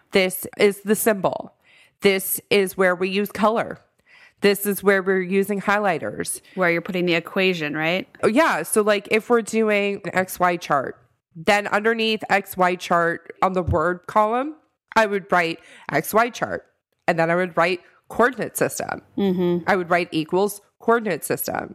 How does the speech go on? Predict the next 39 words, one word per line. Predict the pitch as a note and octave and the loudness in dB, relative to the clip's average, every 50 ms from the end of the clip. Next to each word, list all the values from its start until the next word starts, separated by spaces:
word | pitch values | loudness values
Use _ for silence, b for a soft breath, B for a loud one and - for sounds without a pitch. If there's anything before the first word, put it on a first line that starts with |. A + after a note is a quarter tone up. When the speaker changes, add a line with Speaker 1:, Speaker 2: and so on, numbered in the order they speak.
| - | 0
Speaker 1:
If | - G#3+ G#3 - | 0 2 2 2
it's | A#3 A#3 A3+ - | 2 0 0 -2
the | - D#4 D#4+ | -2 -2 -2
same | - - - A3+ A3+ A3 A3+ | -2 -2 -2 0 0 -2 -2
thing | G#3+ - G#3 G3 G#3 A3+ C4 D4+ D#4+ D#4+ B B B B B | -2 0 0 0 0 0 -4 -6 -10 -12 B B B B B
and | B G#3 A3 G#3+ | B 0 0 0
there's | G#3+ G#3 - | 0 -2 0
multiple | - G3+ G3+ G3+ - G#3+ G3 A3 G3+ | 0 0 0 0 0 0 0 0 0
words | F3 F#3 F#3 F#3+ G3 F#3+ - | 2 0 0 0 -2 -4 -4
for | - A3+ A3 A3+ A#3 | 0 2 2 2 2
it, | B3 A3+ - | 0 0 0
it | G#3 F#3+ F#3 | -2 0 2
gets | - F3+ F3 E3 - - | 2 0 0 0 -2 -4
one | F3 E3+ E3 E3 D#3 D3 C#3+ C#3+ C#3+ C#3+ | 0 2 2 2 2 0 -2 -4 -6 -6
thing | D3 - D#3+ C#3 A#2+ B2+ C#3+ | -2 0 0 0 0 -2 -2
on | - C#3+ D3 | -2 -2 -2
the | D#3 C#3+ | -2 -4
list. | - - - - - - | -4 -4 -6 -6 -4 -2
We're | G3 | 0
not | F#3 F#3 F3+ F#3 - | 2 2 2 0 -2
gonna | F#3 E3+ E3+ D3+ | -2 -2 -2 -2
draw | C#3 - - - F3+ F3 D3+ | -4 -4 0 2 2 4 2
it | C#3 - - | 0 -2 -4
four | - E3 C#3+ C3+ C#3 | -2 -2 0 0 -2
times. | - - C3 B2+ - - - - - - - _ _ _ _ _ _ - | -4 -6 -8 -8 -8 -10 -12 -10 -10 -10 -10 _ _ _ _ _ _ -8
Speaker 2:
Yeah, | G3 G3+ F#3 E3 | -4 -2 -2 0
yeah, | D#3 D#3 D3 D3 | 0 -2 -4 -4
yeah. | C3+ B2+ A#2 - | -4 -6 -6 -4
And | - G#3 G#3 G#3 | -2 0 0 0
if | F#3+ - | 0 0
you | G#3+ G#3 | 0 2
were | G3 G3 | 2 2
doing | F#3 G3+ F#3 F#3 F#3 F#3 | 2 0 0 0 0 -2
something | - F#3+ F3 E3 F3+ E3+ F3+ | -4 -6 -6 -6 -6 -2 0
like | E3+ E3 E3 D#3+ D#3+ - B B B B B B - | 2 2 2 0 -2 -6 B B B B B B 2
area, | A3 G#3 F#3+ F#3 F3 E3+ D#3+ D#3 E3+ | 4 4 4 4 2 2 0 0 0
you | E3+ F3 F3 E3+ | -2 -4 -4 -4
would | E3+ E3+ D#3+ | -4 -4 -4
do | - F3 E3 D#3+ D#3+ D#3 | -2 -2 -2 -2 -4 -6